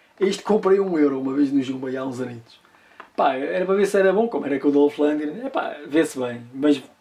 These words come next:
tem muita fanchada, mas pronto. Vê-se o homem varrer uns trezentos cabrões no filme, mas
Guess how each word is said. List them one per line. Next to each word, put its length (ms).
tem 120
muita 180
fanchada, 560
mas 160
pronto. 260
Vê-se 260
o 40
homem 200
varrer 240
uns 140
trezentos 380
cabrões 420
no 80
filme, 320
mas 140